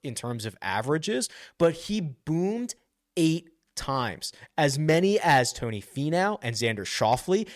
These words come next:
and Mav McNeely and Max Homa and Justin Thomas and Cam Young. Now, he busted ten times, way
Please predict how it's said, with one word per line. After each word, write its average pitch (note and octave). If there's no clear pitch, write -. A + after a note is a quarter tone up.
and B2+
Mav B2
McNeely D3
and C3
Max A2
Homa F#3+
and C3+
Justin A#2+
Thomas F#3+
and D#3
Cam C#3
Young. F#3
Now, D3
he A#3+
busted G#3+
ten F#4+
times, B2+
way A#3+